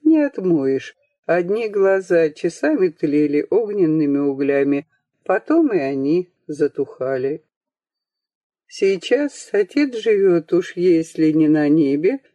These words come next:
так и не в глиняном горшке. Он всё видит и слышит, и сам участвует в том неслыханном, небывалом, что происходит в селе, по округе, во всей слышно России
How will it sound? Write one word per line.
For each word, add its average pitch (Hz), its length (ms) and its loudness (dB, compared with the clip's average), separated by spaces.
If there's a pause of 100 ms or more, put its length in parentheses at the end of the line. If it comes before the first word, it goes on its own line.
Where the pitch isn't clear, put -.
так - 360 0
и 240 80 2
не 285 160 4
в 330 100 2
глиняном 151 560 0
горшке. 156 640 -2 (260)
Он 262 240 0
всё 370 300 2
видит 185 500 -2
и 208 80 2
слышит, 156 720 -2 (240)
и 247 120 -2
сам 160 440 -2
участвует 247 880 -2
в - 100 -20
том 226 260 0
неслыханном, 185 920 2 (180)
небывалом, 165 800 2
что - 240 -4
происходит 269 760 -2
в - 80 -20
селе, 190 540 0 (200)
по 339 280 0
округе, 196 760 0
во 185 220 0
всей 370 320 0
слышно 311 560 2
России 180 680 -2